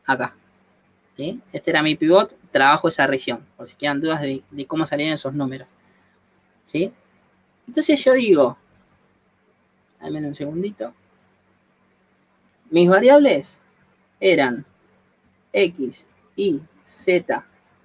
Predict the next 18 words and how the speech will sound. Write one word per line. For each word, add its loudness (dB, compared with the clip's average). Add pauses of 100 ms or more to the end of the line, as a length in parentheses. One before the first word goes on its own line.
S -2
uno, -2 (180)
S -4
dos, -6 (3250)
S -2
tres -8 (1000)
y -8
Z. -4
Z 2
de 0
mi -2
beneficio, -2
¿no? 0
De 0
Z -4
variable 0
Z, -8
¿sí? -8